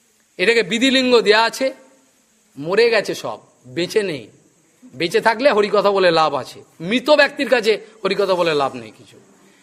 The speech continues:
এটা বলছেন যে এখানে যে যা শ্রুত্যা তৎপর ভবেৎ, যেটা শোনার পর তৎপর হতেই হবে, যদি না হয় জীবগণ অনন্তকাল ধরে পানিশমেন্ট পাবে। চৈতন্য মহাপ্রভু আসবার পর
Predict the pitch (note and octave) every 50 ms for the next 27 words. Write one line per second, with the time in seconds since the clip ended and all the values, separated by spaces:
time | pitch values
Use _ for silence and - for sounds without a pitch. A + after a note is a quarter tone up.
0 | _ _ _ - E3+ F#3+ G#3+ G3+ G3 A#3+ C#4 A3+ - C#4+ A#3+ G#3 G3+ A#3 C#4 E4+
1 | - - _ _ _ _ _ _ _ _ - C#3+ F#3+ G#3 G#3 A3 A3 - G#3 G#3
2 | - B3+ B3 A3 G3 G3 A#3+ C#4+ D4 B3+ F#3 F#3+ G#3 G#3+ G#3+ G#3+ G#3 G3+ G3 F3+
3 | E3 - - _ _ _ _ _ _ _ _ _ _ _ _ _ - - - G3+
4 | A#3+ C4 B3+ - - C4 A#3 - - C4 A3+ - A#3+ G#3+ A3 - A#3+ A#3+ A3+ G3+
5 | E3+ A#3 A3 G#3 F3+ D3+ - - - _ _ _ _ _ _ - C#3+ F3 G3 A3+
6 | G3+ - G#3 G#3+ A3 A3+ A3 G#3+ A3 A#3 G#3 G#3 - A3+ G3+ G3+ - A3+ G#3+ F3+
7 | A3+ A3 - - D4 G#3 A3+ F3+ C3 A#2+ - - - _ _ _ _ _ - D#3
8 | F#3 F#3+ G3+ F#3+ G3 G#3+ A#3+ A#3 A#3+ C#4 C#4 C#4+ D4 D4 - - - - - _
9 | _ - C3 A#2+ F3 A3+ A#3 F3 E3 A3 A3 A3 A3 G#3+ F3+ G3 G#3 A#3 A3+ F#3+
10 | - G3+ F3+ G3+ G3 G3 F#3 F#3+ F#3+ F#3 - F#3 F3 F3+ E3+ - - D#3 D3 C#3
11 | - C3 A2+ - G2 G2+ _ _ _ _ _ _ _ _ _ _ _ _ _ _
12 | _ _ _ _ - A3+ A#3 B3+ - C#4 C4 B3+ B3+ B3 A#3 A#3+ A#3+ - C4 C4
13 | B3 A3 A3 F#3+ G3+ A#3 A3+ A3 A3 G#3+ G#3 A3 A#3+ B3 C4 C4 C#4